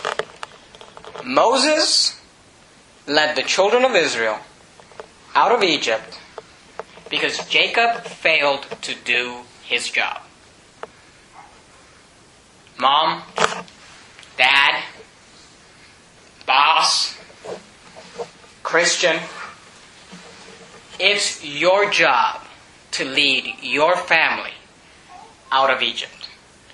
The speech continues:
And here's what you gotta understand. If you don't lead them,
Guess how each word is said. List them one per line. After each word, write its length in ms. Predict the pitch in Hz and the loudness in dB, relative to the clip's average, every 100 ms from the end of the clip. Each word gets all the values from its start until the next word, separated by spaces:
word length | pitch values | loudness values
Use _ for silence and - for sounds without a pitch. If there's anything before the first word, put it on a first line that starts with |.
| - | -8
And 80 | 127 | -2
here's 140 | 175 175 | -2 -2
what 100 | 196 | 0
you 80 | |
gotta 120 | 196 190 | 0 0
understand. 360 | - 175 120 - - - - - - 960 - - - - - | 0 -2 -2 -10 -20 -20 -20 -20 -20 -20 -20 -20 -20 -20 -8
If 400 | 147 147 - 127 | -2 -2 -4 -6
you 200 | 143 254 | -2 0
don't 260 | 302 320 247 | 2 2 2
lead 260 | 170 147 123 | 0 0 0
them, 280 | 123 120 | -2 -2